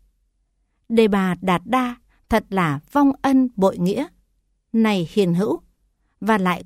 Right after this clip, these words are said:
quên cả thân tình. Bậc đạo sư bước vào và muốn biết tăng chúng đang bàn luận gì khi ngồi đó. Các vị trình với Ngài. Ngài bảo,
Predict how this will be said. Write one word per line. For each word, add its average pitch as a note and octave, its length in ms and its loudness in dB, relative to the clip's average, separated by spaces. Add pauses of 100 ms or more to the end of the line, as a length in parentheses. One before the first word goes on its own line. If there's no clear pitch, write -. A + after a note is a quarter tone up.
(120)
quên D4 220 2
cả D3 340 -4 (120)
thân C4 260 0
tình. D#3+ 300 -4 (2000)
Bậc G#3 220 -2
đạo F3+ 220 -4
sư C4 340 -2
bước B3+ 340 -4
vào D#3+ 320 -4 (440)
và G3+ 240 -2
muốn G3+ 260 4
biết E4 300 -4
tăng B3+ 240 0
chúng A#3+ 300 0 (200)
đang C4+ 420 -2
bàn F#3 180 0
luận F3+ 220 0
gì E3+ 340 -4
khi C4+ 360 -4
ngồi F#3+ 240 4
đó. D#3+ 300 -4 (800)
Các - 220 -4
vị A3 240 0 (160)
trình F3+ 280 0
với A3 240 -2
Ngài. F#3+ 380 -2 (880)
Ngài A3 240 0
bảo, D#3 360 -2